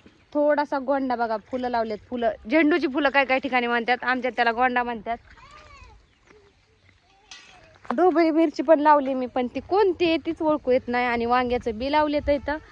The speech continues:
आता ते रोप आले तर इथं बघा, आता हे उपटून लावायचे बघा. वांग्याचं पुंजकं लावलं होतं डायरेक्ट सगळं, आता हे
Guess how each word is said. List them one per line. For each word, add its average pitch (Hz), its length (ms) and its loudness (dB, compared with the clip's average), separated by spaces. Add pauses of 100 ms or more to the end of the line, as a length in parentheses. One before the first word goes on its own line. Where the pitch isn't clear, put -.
(520)
आता 220 260 -2
ते 262 420 4
रोप 277 260 2
आले 285 260 -2
तर 311 100 -10
इथं 269 200 -12
बघा, 247 160 -6
आता 247 140 -8
हे 269 80 -6
उपटून 269 360 -10
लावायचे 254 400 -4
बघा. 240 260 -6
वांग्याचं 254 420 -6
पुंजकं 269 380 -10
लावलं 285 240 -6
होतं 254 200 -8
डायरेक्ट 240 340 -6 (340)
सगळं, 254 280 -8 (640)
आता 247 200 -2
हे 285 400 -4